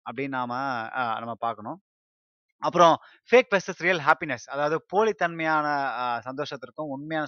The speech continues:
சந்தோஷத்துக்கும் என்ன வித்தியாசம் இருக்கு அப்படின்னா என்ன அப்படின்னு நம்ம பார்க்கலாம். So இது என்னடா பெரிய டாபிக்கா, இதெல்லாம் நீ வந்து என்ன பேச வந்துட்ட அப்படின்னு நீங்க என்கிட்ட கேட்கலாம். நிறைய பேருக்கு ஹாப்பினஸ்னா வந்து, ஆ, என்ன சொல்றது, நல்லா தண்ணி அடிக்கிறது,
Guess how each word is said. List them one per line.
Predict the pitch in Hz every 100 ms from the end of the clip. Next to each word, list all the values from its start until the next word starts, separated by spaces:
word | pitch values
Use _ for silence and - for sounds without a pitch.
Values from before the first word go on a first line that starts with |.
| 135
சந்தோஷத்துக்கும் | 127 123 120 131
என்ன | 123 127
வித்தியாசம் | 117 139 127 120
இருக்கு | 110 107 120 - _ _ _ -
அப்படின்னா | 123 151 170
என்ன | 135 143 165 135 _ -
அப்படின்னு | 120 139
நம்ம | 135 120 135 123 110 107
பார்க்கலாம். | 113 110 110 160 _ _ _ _
So | - 196 175 165 _ _
இது | 175 190
என்னடா | 226 247
பெரிய | 196 196 160 170
டாபிக்கா, | 147 135 143 131
இதெல்லாம் | 127 156
நீ | 165
வந்து | 147 147
என்ன | 151 143
பேச | 147 143 143
வந்துட்ட | 120 113
அப்படின்னு | 120 120
நீங்க | 127 120 131
என்கிட்ட | 117
கேட்கலாம். | 123 117 107 117 175 _ _ _ _ _ _ _ _ _ _ _ _ _ _
நிறைய | 123 135 151
பேருக்கு | 160 151 131
ஹாப்பினஸ்னா | 123 - 139 135 143 139
வந்து, | 127 120 131 127 117 110 -
ஆ, | 110 107 104
என்ன | 101 110 131
சொல்றது, | - 113 107 110
நல்லா | 117 123
தண்ணி | 120 123
அடிக்கிறது, | 113 107 104 104